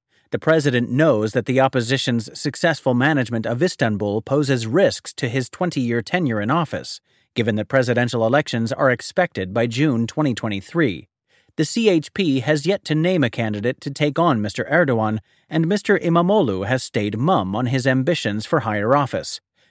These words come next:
But polls suggest that he is one of the opposition politicians best placed to unseat Mister Erdogan at the ballot box. Naturally charismatic, Mister Imamoglu is a rare unifying figure in Turkey's polarized political landscape.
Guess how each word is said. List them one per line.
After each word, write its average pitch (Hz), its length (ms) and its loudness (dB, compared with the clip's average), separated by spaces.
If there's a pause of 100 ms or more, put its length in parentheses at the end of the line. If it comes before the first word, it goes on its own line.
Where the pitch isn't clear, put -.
(100)
But 135 220 2
polls 131 540 2
suggest 151 480 0
that 127 120 -2
he 190 220 -2
is 160 140 0
one 180 260 0
of 185 80 -2
the 156 140 2
opposition 127 580 0
politicians 110 720 -2
best 139 360 0
placed 131 560 -4
to - 200 -4
unseat 151 540 -2
Mister 131 320 -2
Erdogan 101 600 0
at 135 100 -2
the 160 80 2
ballot 151 340 0
box. - 440 -10 (640)
Naturally 123 520 2
charismatic, 135 800 2
Mister 208 320 0
Imamoglu 175 720 2
is 156 140 0
a 180 80 2
rare 196 360 2
unifying 139 720 0
figure 98 460 -2
in 131 160 -2
Turkey's 156 400 0
polarized 117 720 0
political 147 420 0
landscape. 147 560 -2